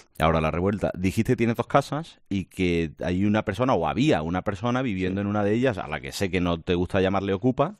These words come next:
Speaker 2: <laughs>
Speaker 1: eh, y
Speaker 2: Sí.
Speaker 1: no sé si sigue viviendo allí.
Speaker 2: Bueno, mira, sí, eh, esto surgió, la verdad es que es algo que yo nunca había contado, ni, ni tenía voluntad de, de contar, porque es una cosa muy, muy privada, muy personal, y,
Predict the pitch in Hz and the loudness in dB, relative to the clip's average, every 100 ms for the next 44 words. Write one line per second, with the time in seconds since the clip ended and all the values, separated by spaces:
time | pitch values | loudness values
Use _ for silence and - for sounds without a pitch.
0 | _ 113 - 120 120 - - - 92 85 | _ -6 -4 -4 -6 -8 -14 -12 -6 -4
1 | 78 73 71 71 85 95 101 113 104 - | -4 -6 -8 -6 -2 -2 -2 -2 0 2
2 | 123 - 131 123 110 98 92 113 147 - | 2 4 4 4 2 0 0 -2 -4 -8
3 | - - _ _ 120 143 135 147 135 - | -18 -20 _ _ -2 0 2 2 2 2
4 | 139 113 131 123 117 113 - - 170 - | -2 0 2 2 4 0 -2 -2 0 6
5 | 220 208 185 175 165 143 147 135 180 185 | 6 6 6 4 4 2 0 0 4 4
6 | 196 98 131 120 131 147 - 147 147 151 | 4 2 4 6 4 2 0 4 4 4
7 | 131 127 131 135 127 127 123 120 117 143 | 4 4 4 2 2 2 2 0 4 4
8 | 131 113 107 104 101 98 92 - 117 117 | 4 0 0 0 0 -2 -4 -2 -2 2
9 | 127 170 190 156 139 147 139 123 117 107 | 4 6 6 4 4 4 6 4 4 2
10 | 101 90 - 113 110 110 104 156 170 - | 0 -6 -4 -4 -2 -4 4 6 6 0
11 | 101 101 101 92 - 107 101 104 101 104 | -6 -2 -2 -2 -4 -4 -2 -2 -2 -2
12 | 101 98 - _ _ _ 110 107 107 135 | -2 -4 -8 _ _ _ -4 -2 4 6
13 | 135 123 117 117 117 139 160 151 110 107 | 6 2 0 0 2 4 4 2 -2 -2
14 | 104 101 98 | 0 0 -4